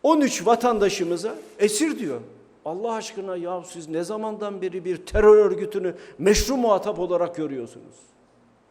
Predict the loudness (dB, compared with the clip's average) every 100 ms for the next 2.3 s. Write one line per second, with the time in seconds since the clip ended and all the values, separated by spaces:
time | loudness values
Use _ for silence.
0 | _ _ -16 2 4 4 4 4 4 2
1 | 0 2 2 4 2 2 2 2 -2 -2
2 | -10 -10 -10